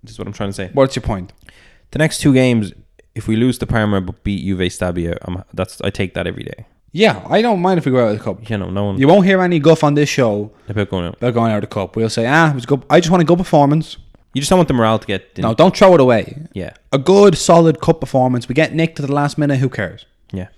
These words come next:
Speaker 1: we move on.
Speaker 2: But we have to just
Speaker 1: To it.
Speaker 2: Speaking of getting guff, by the way, on a previous episode, we, uh, oh, for listeners anywhere except this room, getting guff means, like,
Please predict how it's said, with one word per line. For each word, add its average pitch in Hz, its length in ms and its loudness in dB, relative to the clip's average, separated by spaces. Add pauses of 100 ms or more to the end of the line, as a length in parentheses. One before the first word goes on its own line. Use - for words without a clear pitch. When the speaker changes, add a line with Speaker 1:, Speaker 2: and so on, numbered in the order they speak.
Speaker 1:
we 98 100 -8
move 92 180 -6
on. 87 180 -12
Speaker 2:
But 113 60 -8
we 120 100 -4
have 139 180 -2
to 139 80 -2
just 123 300 -6 (500)
Speaker 1:
To 90 160 -12
it. - 120 -16 (220)
Speaker 2:
Speaking 214 460 0
of 170 100 0
getting 131 280 0
guff, 135 420 -2 (240)
by 107 100 -4
the 104 80 -4
way, 95 320 -8 (140)
on 123 80 -2
a 117 40 -4
previous 156 360 0
episode, 117 560 -2
we, 123 500 -4
uh, 107 260 -6
oh, 107 120 -8
for 110 240 -6
listeners 107 680 -6 (260)
anywhere 107 300 -4
except 101 240 -8
this 104 220 -8
room, 104 180 -8
getting 107 260 -4
guff 104 300 -4
means, 101 300 -6
like, 95 340 -8